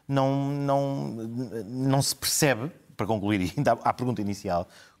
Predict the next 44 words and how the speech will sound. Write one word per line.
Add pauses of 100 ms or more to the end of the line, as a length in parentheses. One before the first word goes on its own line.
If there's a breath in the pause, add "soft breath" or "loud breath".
como
é
que
continuamos
sem
ter
alguém
que
nos
oriente
da
parte
da
P
G
R (260 loud breath)
e
que
diga (220)
que
há,
de
facto,
critérios
tendencialmente
uniformes, (300 loud breath)
que
há
orientações
para
prevenir
e
para
garantir
a
tal
segurança (180 loud breath)
e
a
confiança
que
as
pessoas
esperam